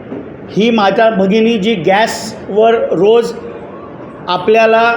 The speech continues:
आपल्या घरातील लोकांसाठी अन्न प-, शिजवते, ते तीन सिलेंडर वर्षामधनं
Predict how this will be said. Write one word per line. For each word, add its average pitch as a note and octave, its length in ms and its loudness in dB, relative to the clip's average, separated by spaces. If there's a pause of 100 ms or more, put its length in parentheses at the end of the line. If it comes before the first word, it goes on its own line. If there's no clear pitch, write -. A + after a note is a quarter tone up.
आपल्या G3 280 0
घरातील G3+ 720 2
लोकांसाठी A3 680 0
अन्न A3 400 0
प-, - 460 -2
शिजवते, G#3 840 0 (720)
ते G#3+ 60 4
तीन A#3+ 320 2
सिलेंडर A#3+ 520 2
वर्षामधनं A#3 960 2